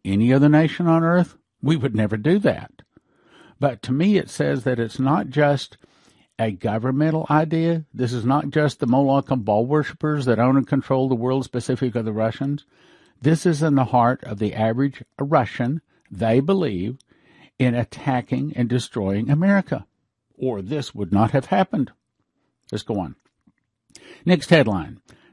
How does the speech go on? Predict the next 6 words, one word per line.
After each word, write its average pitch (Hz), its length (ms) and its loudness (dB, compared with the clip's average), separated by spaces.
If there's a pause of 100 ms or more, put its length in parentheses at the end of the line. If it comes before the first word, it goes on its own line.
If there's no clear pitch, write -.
"nato 180 460 2
chief 123 640 -2 (120)
warns 156 580 2
Russia 110 580 0 (260)
on 120 160 4
troop - 380 0